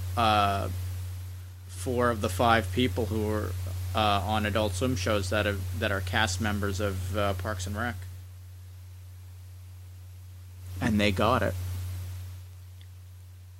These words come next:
Actually, I was going for Aziz Ansari, and they, uh, and I've totally forgot Aubrey Plaza was in N-,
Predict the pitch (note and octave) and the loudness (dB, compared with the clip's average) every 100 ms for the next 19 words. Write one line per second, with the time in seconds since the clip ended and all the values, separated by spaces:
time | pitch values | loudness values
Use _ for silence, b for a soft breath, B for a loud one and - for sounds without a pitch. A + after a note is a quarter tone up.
0 | - - - - - - D3 D#3 - D3 | -20 -20 -20 -18 -14 4 8 8 10 10
1 | A#2+ A#2 B2 A2+ F#2 A2+ G2+ A2 G#2 G#2+ | 10 10 6 6 6 6 8 6 4 4
2 | G2+ G2 G2 G2 G2 F#2 F#2 F#2 F#2 F#2 | 4 4 4 6 6 6 4 2 0 0
3 | F#2 F2+ F2+ G2 A#1 - B B B B | 0 0 2 2 0 -2 B B B B
4 | B B B - - - - - - - | B B B -14 -16 -16 -18 -16 -14 -8
5 | - G#2+ G2+ A2 G2 G2 F2+ A2 G#2+ F#2+ | -2 0 2 0 -2 -4 -6 0 4 6
6 | G2+ G2+ G2 G2+ G2 G2 G#2 F#2+ G#2 G2+ | 6 6 4 6 6 6 4 2 2 2
7 | G2 | 0